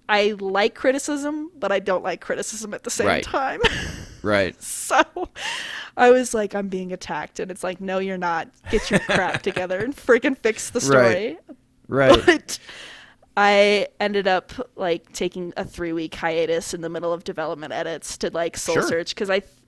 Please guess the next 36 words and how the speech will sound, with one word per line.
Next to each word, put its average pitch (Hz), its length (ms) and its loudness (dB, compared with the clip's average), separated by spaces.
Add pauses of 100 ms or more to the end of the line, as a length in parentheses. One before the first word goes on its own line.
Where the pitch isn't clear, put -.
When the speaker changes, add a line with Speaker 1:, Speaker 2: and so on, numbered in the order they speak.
Speaker 1:
I 220 120 4
think 277 300 -4
I 254 80 6
was 240 120 2
putting 185 240 -4
too - 100 -10
much 165 200 -10
pressure 165 300 -6
on 160 80 -8
myself 123 400 -10
on 110 120 -12
top - 240 -12
of - 60 -16
that. - 140 -12
Speaker 2:
Yeah. 101 160 0
Speaker 1:
You 160 140 -4
know, 131 260 -6
I 190 80 2
had 214 160 2
Speaker 2:
Yeah. 214 60 2
Speaker 1:
this, 240 160 -2
like, 202 220 0
weird 190 680 -2
far-off 175 560 0
dream 170 360 -6
that 165 120 -2
I 160 80 -2
was 165 140 -6
gonna 175 160 -6
publish 170 420 -4
before 170 320 -2
the 175 160 -2
end 165 160 -6
of 170 140 -6
twenty 165 280 -8
twenty-one. 165 640 -6